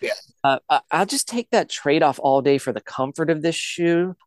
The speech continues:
Speaker 2: I have doubts that it'll be very nimble on technical trails. I, I could see that being a, a very real concern if you're more of a technical trail runner. Also, a,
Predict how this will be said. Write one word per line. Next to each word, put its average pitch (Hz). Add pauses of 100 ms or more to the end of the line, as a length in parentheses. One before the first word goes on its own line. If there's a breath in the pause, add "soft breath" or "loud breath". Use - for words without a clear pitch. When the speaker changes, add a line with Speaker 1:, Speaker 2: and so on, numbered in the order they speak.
Speaker 2:
I 170
have 240
doubts 151
that 156
it'll 143
be 143
very 139
nimble 147
on 127
technical 160
trails. 170
I, 147
I 202
could -
see 147
that 123
being 117
a, 110
a 120
very 123
real 117
concern 117 (160)
if -
you're 131
more 131
of 117
a 117
technical 123
trail 120
runner. 120
Also, 190
a, 147